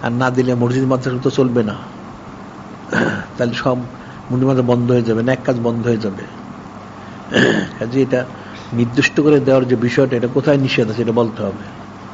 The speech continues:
এখন কিছু ফেতনা সৃষ্টিকারী আছে, গণ্য মূর্খ আছে, যে গণ্য মূর্খগুলি আসলে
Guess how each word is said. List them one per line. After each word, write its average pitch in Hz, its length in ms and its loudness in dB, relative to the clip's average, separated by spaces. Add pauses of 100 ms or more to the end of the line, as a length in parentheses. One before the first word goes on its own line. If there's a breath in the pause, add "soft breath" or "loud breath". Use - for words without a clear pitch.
(600)
এখন 113 160 -4
কিছু 127 180 2
ফেতনা 135 460 0
সৃষ্টিকারী 135 580 0
আছে, 123 160 0
গণ্য 131 320 2
মূর্খ 120 360 2
আছে, 123 400 0 (800 loud breath)
যে 120 100 0
গণ্য 131 260 2
মূর্খগুলি 135 500 2
আসলে 131 300 2